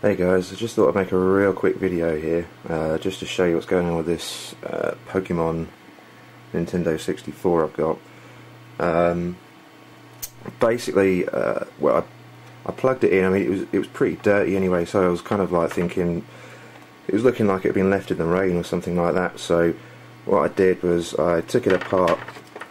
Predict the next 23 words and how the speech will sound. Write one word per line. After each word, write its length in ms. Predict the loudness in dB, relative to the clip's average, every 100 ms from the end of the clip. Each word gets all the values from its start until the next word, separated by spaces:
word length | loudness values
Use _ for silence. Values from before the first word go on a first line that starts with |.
| -20 -10
um, 520 | -4 -2 0 -2 -4 -10 -16 -20 -20 -20 -20 -18 -16 -14 -6 -4 0
<laughs> 140 | -2 -2 -14 -20 -20 -20 -20 -20 -20 -16
and 160 | -8 -4
I 20 |
was 120 | -4
greeted 640 | -6 -4 -4 -4 -4 -6 -2
by... 320 | 0 2 2
I 1700 | -2 -10 -20 -20 -20 -20 -20 -20 -20 -20 -20 -20 -20 -20 -20 -18 -6
don't 80 | -2
know 80 |
if 80 | -2
you 60 | -4
can 100 | -10
see 220 | -6 0
it 100 | 0
really, 240 | 0 -2 -4
but 260 | -2 -4 -6 -20 -20 -20 -20 -18 -18 -18 -20 -20 -20 -20 -20 -20 -20 -20 -20 -20 -20 -12
it 320 | -8 -8 -6
doesn't 320 | -2 0 -2 -2
look 200 | -4 -2
good 160 | -4
in 120 | -4
here. 260 | -6 -6 -8